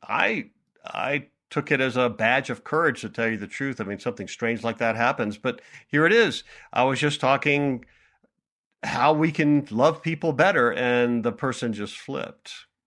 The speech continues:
All right? So why are self-proclaimed right people, whose identity is shaped and held up by a group of laws, so angry at Jesus? Four reasons. First,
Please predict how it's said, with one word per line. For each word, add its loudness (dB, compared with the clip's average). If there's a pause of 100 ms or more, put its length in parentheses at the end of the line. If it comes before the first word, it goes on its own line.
All -6
right? 0 (640)
So 2 (240)
why 4
are 4
self-proclaimed 2
right 0
people, -4 (540)
whose -6
identity 2
is -2
shaped -2
and -8 (300)
held 4
up 6
by 4
a 0
group -6
of -4
laws, 2
so 0
angry 0
at -8
Jesus? -10
Four 0
reasons. -8
First, -2